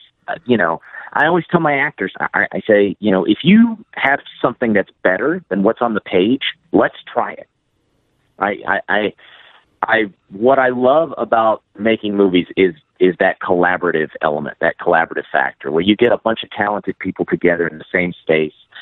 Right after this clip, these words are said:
and, and the best idea wins. And it's not always my idea, but when it's my own script,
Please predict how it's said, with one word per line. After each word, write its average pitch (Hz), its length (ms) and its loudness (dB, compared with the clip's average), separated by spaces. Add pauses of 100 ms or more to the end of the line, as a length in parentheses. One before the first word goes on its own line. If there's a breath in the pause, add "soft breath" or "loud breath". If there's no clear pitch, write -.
(360 loud breath)
and, 95 360 0
and 104 380 0
the 107 80 2
best 110 300 0
idea 107 400 -2
wins. 95 320 -2 (720 soft breath)
And 98 240 0
it's 107 180 -4
not 127 160 2
always 131 260 2
my 131 220 0
idea, - 420 -12 (440)
but 117 320 2 (480)
when 113 240 -2
it's 101 160 -8
my 113 160 0
own 135 140 -2
script, - 280 -2